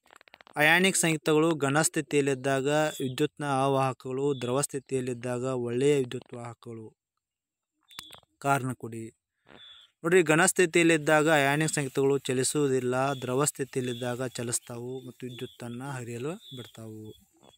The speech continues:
ಬೆಳ್ಳಿಯ ಪಾತ್ರೆಗಳನ್ನು ಗಾಳಿಗೆ ತೆರೆದಿಟ್ಟಾಗ ಕ್ರಮೇಣ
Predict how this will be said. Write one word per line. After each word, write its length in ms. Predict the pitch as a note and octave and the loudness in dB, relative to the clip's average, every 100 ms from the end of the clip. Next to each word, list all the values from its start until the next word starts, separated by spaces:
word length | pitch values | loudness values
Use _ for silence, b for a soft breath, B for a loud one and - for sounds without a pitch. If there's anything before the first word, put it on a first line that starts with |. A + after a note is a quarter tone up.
| _ _ _ _ _ b b b b b b b _ C3 | _ _ _ _ _ b b b b b b b _ -8
ಬೆಳ್ಳಿಯ 540 | C3 D#3+ F3 G3 G3+ | 2 4 8 8 6
ಪಾತ್ರೆಗಳನ್ನು 1000 | F#3+ D#3+ D#3+ - E3 D3+ C#3+ D3 D#3 E3 | 6 6 6 4 2 4 2 2 0 0
ಗಾಳಿಗೆ 480 | C3+ C3 D3 D3+ D3+ | 2 2 4 2 0
ತೆರೆದಿಟ್ಟಾಗ 680 | - C3 C3 B2+ - B2 B2 | -2 -6 -6 -8 -8 -10 -8
ಕ್ರಮೇಣ 720 | C3+ C#3 - B2+ C3+ D#3 D#3+ | -10 -10 -10 -10 -4 -2 0